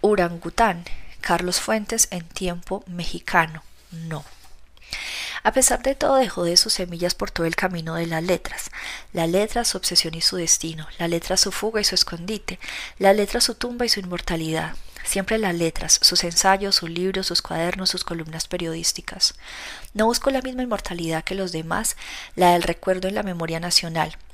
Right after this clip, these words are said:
Él construyó su propia inmortalidad, una inmortalidad para él, solo para él, desde una concepción ajena a todo sentido de lo normal.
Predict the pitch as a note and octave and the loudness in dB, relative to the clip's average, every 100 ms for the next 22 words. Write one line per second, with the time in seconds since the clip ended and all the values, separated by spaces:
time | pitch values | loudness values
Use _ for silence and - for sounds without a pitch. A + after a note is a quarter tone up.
0 | - - - - - G3 A#3 A#3 A#3+ F#3+ | -10 -8 -8 0 4 4 4 0 0 -2
1 | - - - G3 F#3+ - F3 E3 E3 E3 | -2 -4 -4 -4 -4 -4 -4 0 2 2
2 | - - - E3+ F3+ G#3 F#3 F3 E3 D#3 | -2 -10 -8 -6 -4 -4 -4 -2 -2 -2
3 | F3+ F3 F3 G#3+ G#3 E3+ E3 - E3+ E3+ | -2 2 2 2 2 0 -4 -6 -2 0
4 | E3 E3 - - F3 F3 E3+ - G3+ F3+ | 0 -4 -10 -8 -2 0 0 0 0 2
5 | - F3 E3+ - G3 G3+ - E3+ E3 F#3 | 0 0 -2 0 2 0 0 -2 0 -2
6 | F3 F3 E3+ E3+ E3 D#3+ D3+ E3 D#3 E3+ | -4 -4 -2 -2 -4 -4 -6 -4 -4 -6